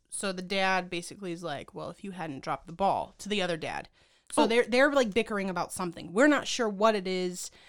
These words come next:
Speaker 1: but they obviously have a history where something happened with a ball.
Speaker 2: You're talking about Alex's dad and Todd's dad, the
Speaker 1: Correct.
Speaker 2: mayor.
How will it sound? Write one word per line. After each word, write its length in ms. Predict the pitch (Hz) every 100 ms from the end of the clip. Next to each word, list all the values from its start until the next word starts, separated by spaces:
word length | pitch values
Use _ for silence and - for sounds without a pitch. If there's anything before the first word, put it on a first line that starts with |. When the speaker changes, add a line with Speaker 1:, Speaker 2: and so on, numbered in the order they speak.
| - _
Speaker 1:
but 200 | 208 196
they 500 | 185 180 226 233 247 -
obviously 400 | 214 208 - 220
have 180 | 196 180
a 60 |
history 560 | 175 247 - 262 254 247
where 500 | 208 185 175 165 -
something 360 | - 233 233 196
happened 340 | 202 196 190
with 100 | 180
a 40 |
ball. 400 | 190 175 135 143 -
Speaker 2:
You're 120 | 233
talking 160 | 240 226
about 160 | 190 -
Alex's 460 | 208 240 - 233
dad 320 | 196 208 202
and 160 | - 185
Todd's 340 | - 175 165
dad, 280 | - - -
the 260 | 170 - 208
Speaker 1:
Correct. 60 |
Speaker 2:
mayor. 240 | 170 151